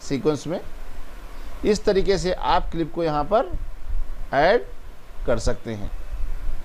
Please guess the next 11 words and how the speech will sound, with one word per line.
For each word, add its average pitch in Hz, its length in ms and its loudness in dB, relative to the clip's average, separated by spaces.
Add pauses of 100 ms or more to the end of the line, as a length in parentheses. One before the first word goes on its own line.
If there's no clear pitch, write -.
(1700)
इस 170 160 2
प्रकार 190 280 2
से 196 120 -2
videos 175 400 0
को 185 80 0
आप 190 200 2
timeline 156 360 -2
पर 185 120 4
ऐड 147 220 2
करते 143 280 0
हैं। 170 160 -2